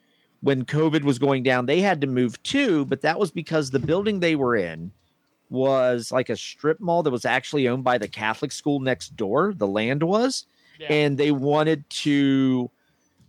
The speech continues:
Speaker 1: basically get rid of that strip mall and build a soccer field. So they ba-, basically were kicking everyone out of that. So they had to move from what was actually, like, this, it was a old interior design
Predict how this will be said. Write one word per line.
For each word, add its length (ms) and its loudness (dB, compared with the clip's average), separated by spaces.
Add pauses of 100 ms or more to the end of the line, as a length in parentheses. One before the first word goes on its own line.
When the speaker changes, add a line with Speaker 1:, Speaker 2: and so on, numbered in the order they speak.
(240)
Speaker 1:
basically 380 2
get 140 2
rid 140 0
of 60 0
that 160 2
strip 260 -4
mall 200 2
and 100 -4
build 160 0
a 60 0
soccer 360 0
field. 360 -10 (1040)
So 240 0
they 140 2
ba-, 300 0 (160)
basically 360 0
were 100 2
kicking 380 -4
everyone 340 0
out 180 -2
of 100 -8
that. 280 -10 (1040)
So 240 -2
they 240 0
had 180 2
to 60 0
move 300 0
from 180 -2
what 140 0
was 120 -2
actually, 360 0
like, 240 -2
this, 320 -6 (440)
it 80 -4
was 140 2
a 140 2
old 420 0
interior 1000 0 (260)
design 880 -2